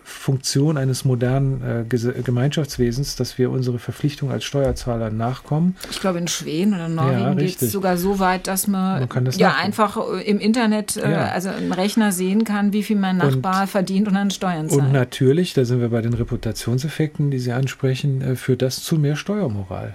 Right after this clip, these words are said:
Speaker 1: Ist doch klar. Ich meine, wenn jemand drei Porsches vor der Tür hat und keine Steuern zahlt, da wird ja wohl mal eine Frage fällig, ne? Und, äh, das ist in Deutschland eben,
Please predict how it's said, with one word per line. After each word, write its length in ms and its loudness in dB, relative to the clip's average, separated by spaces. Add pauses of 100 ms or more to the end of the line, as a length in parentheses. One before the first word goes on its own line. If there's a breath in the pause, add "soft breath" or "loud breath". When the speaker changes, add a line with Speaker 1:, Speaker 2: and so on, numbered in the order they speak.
Speaker 1:
Ist 140 -6
doch 160 0
klar. 320 -2
Ich 160 -8
meine, 160 4
wenn 100 2
jemand 300 0
drei 120 2
Porsches 400 -2
vor 120 0
der 140 0
Tür 160 0
hat 100 -4
und 60 0
keine 240 0
Steuern 280 0
zahlt, 280 -2
da 100 0
wird 140 0
ja 160 2
wohl 160 2
mal 80 2
eine 140 0
Frage 600 0
fällig, 640 -6
ne? 300 -2
Und, 260 -4
äh, 240 -2
das 200 -2
ist 120 -2
in 80 2
Deutschland 460 0
eben, 260 -2